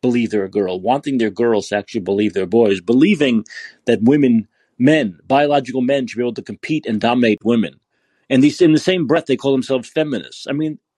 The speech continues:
it, it's just, it's absolutely insane. But I want, what I wanted to get to, what I was queuing up while I was talking to Daniel is, I know I had mentioned earlier about Tucker Carlson's comment about Liz Cheney, but I want to play it in his words. This is, uh, Tucker Carlson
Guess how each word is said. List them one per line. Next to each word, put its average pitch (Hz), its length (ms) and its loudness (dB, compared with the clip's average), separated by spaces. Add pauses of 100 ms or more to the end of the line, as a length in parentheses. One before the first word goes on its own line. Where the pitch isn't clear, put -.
it, 160 200 -2 (120)
it's - 160 -2
just, - 300 -6 (460)
it's 139 200 -8
absolutely 170 500 2
insane. 131 360 2
But 113 120 0
I - 20 4
want, 180 200 0
what 202 120 0
I - 20 4
wanted 196 300 -2
to 156 60 0
get 156 180 -2
to, 127 100 -6
what 113 140 -2
I 113 40 -2
was 113 140 -8
queuing 139 340 -4
up 131 200 -4 (160)
while 107 200 -6
I 107 40 -4
was 107 120 -8
talking 110 220 -8
to 101 80 -10
Daniel 107 320 -4
is, - 140 -16 (280)
I 147 100 2
know 196 140 2
I 185 40 2
had 156 120 0
mentioned 151 320 -2
earlier 135 380 0
about 95 220 -10
Tucker 110 260 -10
Carlson's 110 460 -2
comment 104 420 -8
about 90 240 -8
Liz 101 220 -6
Cheney, 95 480 -8 (260)
but 131 80 2
I 143 60 4
want 160 200 2
to - 60 -20
play 151 220 0
it 110 60 -2
in 110 40 -10
his 120 220 -6
words. 87 340 -12
This 131 200 -2
is, 113 180 0
uh, 107 180 2 (720)
Tucker 156 260 -2
Carlson 110 600 -2